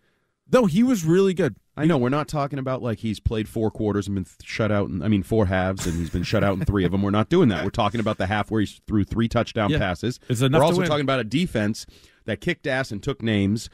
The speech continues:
Speaker 1: Yeah.
Speaker 2: And I will start, I guess, with, how about I start on the defensive side with Anthony Jennings? I feel like a guy we don't really talk about.
Speaker 1: No, no,
Speaker 2: Um,
Speaker 1: no.
Speaker 2: he had a couple tackles for a loss.
Speaker 1: He had three of 'em.
Speaker 2: He is starting to, um, be the guy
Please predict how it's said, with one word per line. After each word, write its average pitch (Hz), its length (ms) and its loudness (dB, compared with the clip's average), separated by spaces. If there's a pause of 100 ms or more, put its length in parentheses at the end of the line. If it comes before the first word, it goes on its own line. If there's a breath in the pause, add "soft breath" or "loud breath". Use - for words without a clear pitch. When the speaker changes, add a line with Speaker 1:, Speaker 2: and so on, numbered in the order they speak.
(140 soft breath)
Speaker 1:
Yeah. 139 120 2
Speaker 2:
And 104 500 0
I 117 120 -2
will 113 120 0
start, 123 360 0
I 113 80 0
guess, 113 380 -4
with, 107 840 -2 (360 soft breath)
how 208 100 -2
about 427 220 -2
I 151 100 0
start 156 360 -2
on 120 100 -2
the 110 80 -2
defensive 123 340 -4
side 104 160 0
with 90 160 -4 (120)
Anthony 202 440 0
Jennings? 92 640 -6
I - 40 -8
feel - 160 -2
like - 120 -10
a 285 40 2
guy 190 180 4
we 123 120 4
don't 117 260 0
really 127 240 0
talk 101 280 -2
about. 113 280 0
Speaker 1:
No, 175 280 2
no, 113 160 4
Speaker 2:
Um, 104 160 4 (160)
Speaker 1:
no. 113 200 0
Speaker 2:
he 131 100 0
had 120 100 4
a 107 40 2
couple 170 260 0
tackles 143 440 0
for 127 140 -4
a 123 60 2
loss. 101 360 2
Speaker 1:
He 180 80 0
had 123 80 -8
three 156 240 0
of 320 120 0
'em. 110 80 2
Speaker 2:
He 254 180 6
is 381 140 0
starting 170 580 0
to, 135 580 2
um, 95 540 -2 (580 soft breath)
be 151 120 2
the 127 140 2
guy 127 640 0